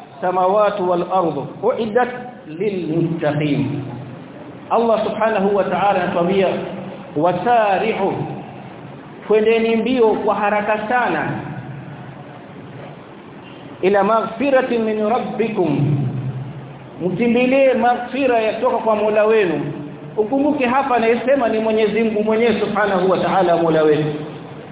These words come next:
Yatuambia mkimbilie ile maghfira yake. Wewe ile mwenye kuizungumza yoisema vipi?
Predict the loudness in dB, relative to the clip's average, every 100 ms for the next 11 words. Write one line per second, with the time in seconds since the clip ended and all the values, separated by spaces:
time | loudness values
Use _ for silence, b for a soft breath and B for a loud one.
0 | -16 -18 -18 -18 -18 -18 -18 -18 -20 -20
1 | -20 -18 -18 -16 -2 0 2 2 4 2
2 | 2 0 0 2 4 6 6 4 2 2
3 | 2 4 2 2 0 0 2 4 4 4
4 | 2 0 2 2 2 2 2 0 2 2
5 | 2 2 2 4 2 2 2 2 2 2
6 | -2